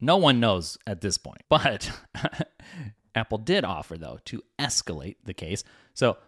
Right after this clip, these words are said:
according to the owner, Apple sent a document, uh, requesting that he not share the story. Isn't that the interesting thing? However, he declined to sign the document. When I got fired from a job one time,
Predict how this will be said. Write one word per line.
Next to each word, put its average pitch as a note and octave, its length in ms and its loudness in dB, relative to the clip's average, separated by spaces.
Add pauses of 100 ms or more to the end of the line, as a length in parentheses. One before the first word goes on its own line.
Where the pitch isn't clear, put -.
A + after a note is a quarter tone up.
(100)
according C3 360 2
to C#3 120 0
the B2 80 4
owner, A2 420 0 (120)
Apple G#2 220 -2
sent G#2+ 160 -2
a G2 40 -6
document, G2 560 -4 (260)
uh, F2+ 200 -8
requesting G2+ 800 -6 (140)
that F#2 160 -8
he F#2+ 100 -8
not F#2 300 -6
share F#2+ 240 -4
the E2+ 100 -8
story. G#2+ 880 0 (220)
Isn't G2 540 -4
that B2+ 280 0 (100)
the G2+ 220 -6
interesting F2+ 540 -8
thing? D#2+ 480 -10
However, B2 880 0 (480)
he B2+ 160 -4
declined C3 640 -4 (140)
to A2+ 100 -6
sign G2+ 480 -2 (260)
the G2+ 100 -2
document. - 540 -4
When C3 160 -6
I A3 60 -10
got C3+ 220 2
fired A2 260 2
from F#2+ 140 -4
a - 20 -6
job F2+ 220 0
one E2 120 -6
time, C#2+ 220 -12